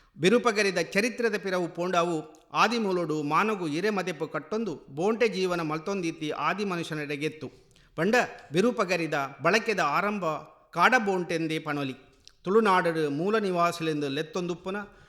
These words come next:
ಬೋಂಟೆದ ಬಿರ್ಸೆರೆಂದು ಪುದರು ಪಡೆಯಿನ ಮೇರ ಸಮುದಾಯದ ಕುಳೆಗು ಈ ಬಿರುಪಗರಿ ಬೊಕ್ಕ ದುಡಿ ಅಕಲೆ ಕುಲಲಾಂಛನ ಆದುಂಡು. ಬಿರುಪಗರಿ ಬೊಕ್ಕ ದುಡಿ ಇಜ್ಜಾಂದಿ ಮೇರ ಇಲ್ಲಡು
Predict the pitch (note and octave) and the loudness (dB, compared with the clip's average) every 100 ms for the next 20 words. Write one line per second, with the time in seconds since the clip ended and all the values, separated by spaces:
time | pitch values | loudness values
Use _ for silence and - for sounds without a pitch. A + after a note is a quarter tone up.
0 | _ C#3+ G#3+ A#3 G#3+ F3+ D#3+ F3+ - G3+ | _ 2 2 4 0 0 -2 -4 -4 -2
1 | E3+ D#3 D#3 D#3+ G#3+ A3 E3 D#3+ D#3 D3+ | -2 -4 -4 -6 -4 -2 -2 -2 -2 -4
2 | C#3 D#3 G3+ G#3+ E3 D#3 D3+ D3 C#3+ C#3 | -4 -2 -2 -2 -4 -4 -2 -2 -2 -6
3 | E3 F#3+ D#3 D#3 - - D3+ D3 C#3+ G#3 | -6 -6 -6 -10 -20 -8 -4 -2 0 -2
4 | G3+ E3 D3 C#3 C#3 C3+ - C#3 C3+ D#3 | -2 -4 -2 -4 -6 -8 -6 -6 -4 -6
5 | D3 C#3+ C#3+ C#3+ C3 D#3 F#3 D#3+ D#3+ D3+ | -6 -6 -8 -8 -6 -4 2 2 0 -2
6 | C3+ B2+ B2+ A#2+ A2+ - _ _ _ - | -4 -4 -6 -8 -10 -14 _ _ _ 0
7 | F#3+ A#3 A3+ G#3 G3+ F#3 - - - F#3 | 4 6 6 2 0 0 -4 -12 -6 -6
8 | F3+ F3 D3+ G3 A3 F3 F3+ E3 D3+ C#3+ | -2 -2 0 -2 -2 -2 0 0 0 -2
9 | E3+ A3 F#3 E3 D#3 D3+ | 0 0 0 0 0 -2